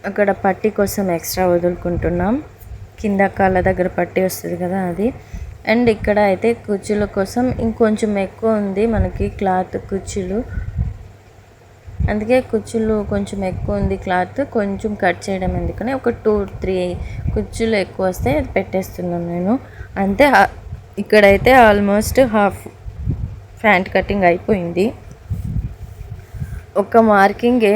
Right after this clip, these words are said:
ప్యాంట్ కటింగ్కి almost అయిపోయినట్టే. అక్కడ హెచ్చు తగ్గులు ఉంటే క్లాత్ని కట్ చేసుకొని, ఎక్కువ తక్కువ లేకుండా కట్ చేసుకోవాలి. గాలికి ఎగిరిపోకుండా బరువు కోసం పెట్టామన్నమాట వీడియోలో, అంతే, ఇంకేం లేదు.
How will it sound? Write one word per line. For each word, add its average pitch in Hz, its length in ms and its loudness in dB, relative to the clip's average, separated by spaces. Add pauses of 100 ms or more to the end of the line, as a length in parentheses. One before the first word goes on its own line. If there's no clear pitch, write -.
(120)
ప్యాంట్ 202 340 2
కటింగ్కి 190 480 -6 (580)
almost 208 520 2
అయిపోయినట్టే. 190 600 -2
అక్కడ 208 220 -2 (840)
హెచ్చు 196 320 -4
తగ్గులు 202 460 2
ఉంటే 196 200 0 (120)
క్లాత్ని 196 400 2 (100)
కట్ 180 240 -2
చేసుకొని, 180 580 -6 (920)
ఎక్కువ 202 160 4 (100)
తక్కువ 196 340 0
లేకుండా 190 400 0 (240)
కట్ 185 260 -2
చేసుకోవాలి. 175 600 -4 (920)
గాలికి 196 400 4
ఎగిరిపోకుండా 190 720 -2 (100)
బరువు 190 300 2
కోసం 180 360 0
పెట్టామన్నమాట 170 640 -2 (160)
వీడియోలో, 175 480 -4
అంతే, 170 260 -4 (580)
ఇంకేం 185 360 -4
లేదు. 175 220 -2